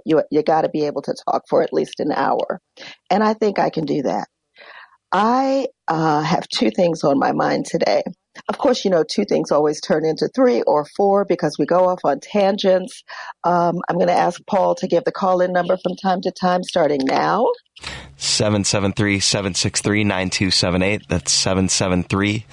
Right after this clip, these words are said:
Speaker 2: seven six three, W C P T.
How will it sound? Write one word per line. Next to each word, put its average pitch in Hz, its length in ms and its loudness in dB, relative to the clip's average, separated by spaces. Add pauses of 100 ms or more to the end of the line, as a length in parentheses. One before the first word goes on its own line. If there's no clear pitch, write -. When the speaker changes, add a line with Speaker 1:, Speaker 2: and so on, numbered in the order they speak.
(200)
Speaker 2:
seven 90 380 0
six - 280 -2
three, 98 420 0
W 87 320 2
C - 220 0
P 80 160 -2
T. - 280 -4